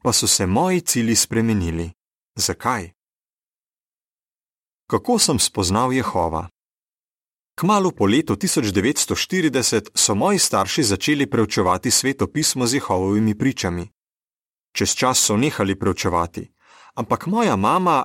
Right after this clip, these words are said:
je še naprej dobivala reviji Stražni stolp in Prebudite se. Leta tisoč devetsto petdeset je bilo organizirano mednarodno zborovanje v New Yorku in moja družina se je odzvala na povabilo.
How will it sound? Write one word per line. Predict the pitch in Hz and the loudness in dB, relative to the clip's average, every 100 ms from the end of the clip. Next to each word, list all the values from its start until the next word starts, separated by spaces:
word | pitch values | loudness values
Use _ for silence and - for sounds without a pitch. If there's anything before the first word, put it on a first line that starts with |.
| _ | _
je | 127 | -2
še | 123 - | 0 0
naprej | 240 156 147 185 | 0 0 2 2
dobivala | 120 107 185 170 139 | 2 2 2 4 4
reviji | 104 101 147 139 | 4 2 4 2
Stražni | 104 - 87 90 104 | 2 0 -2 -2 -2
stolp | 127 - 147 143 - | -2 2 2 0 -4
in | 135 107 | -4 -2
Prebudite | 101 92 98 131 127 | 0 2 2 0 0
se. | 95 - 85 - _ _ _ _ _ _ _ _ - | -2 -2 -4 -10 _ _ _ _ _ _ _ _ -6
Leta | 90 80 101 | -4 -2 -2
tisoč | 170 160 113 | 0 0 0
devetsto | 95 101 147 - - | 2 2 2 -2 -2
petdeset | 170 190 156 - 123 _ _ _ - | -2 0 0 0 -2 _ _ _ -2
je | 113 | 0
bilo | 104 180 208 | 2 4 4
organizirano | 139 110 104 120 175 139 117 | 2 2 2 2 2 2 2
mednarodno | 147 120 113 123 117 120 | 0 0 0 2 0 0
zborovanje | 98 92 92 117 147 123 | 0 0 2 2 0 0
v | 104 | 2
New | 151 | 2
Yorku | 160 139 139 143 127 _ _ - | 2 2 0 -2 -2 _ _ -2
in | 208 | 2
moja | 226 208 139 | 2 2 2
družina | 104 92 180 156 | 0 0 2 2
se | - 135 | 2 2
je | |
odzvala | 131 104 101 92 | 2 2 2 2
na | 104 113 | 0 -2
povabilo. | 123 117 107 87 87 87 | 0 0 2 0 -2 -8